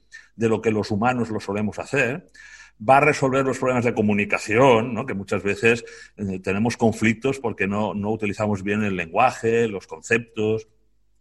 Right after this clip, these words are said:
no sabemos comunicarnos a los ojos, ¿no? No, no utilizamos el corazón, ¿no? En, en nuestra manera de expresión, simplemente a veces, pues, una elucubración sim-,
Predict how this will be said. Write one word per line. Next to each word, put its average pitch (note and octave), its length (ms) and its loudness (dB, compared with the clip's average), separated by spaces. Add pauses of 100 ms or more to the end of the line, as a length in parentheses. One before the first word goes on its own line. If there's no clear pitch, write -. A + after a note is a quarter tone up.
(160)
no A2 200 -4
sabemos G#2 380 -2
comunicarnos F#2+ 680 -4
a F2 60 -8
los D#2 200 -12
ojos, G2+ 440 -6
¿no? G#2+ 220 -8 (400)
No, F#2+ 140 -6
no G2 140 -4
utilizamos G2 460 -2
el F2 120 -6
corazón, F#2 600 -2
¿no? G2+ 180 -4
En, F#2+ 200 -6 (220)
en F#2 140 -10
nuestra F2+ 640 -2 (280)
manera F#2+ 480 2
de F#2+ 80 2
expresión, G#2 720 2
simplemente F2+ 440 -6
a F2 40 -2
veces, F2+ 280 -6
pues, F2 220 -8
una F#2 320 -2
elucubración F#2+ 680 -4
sim-, F#2 440 -10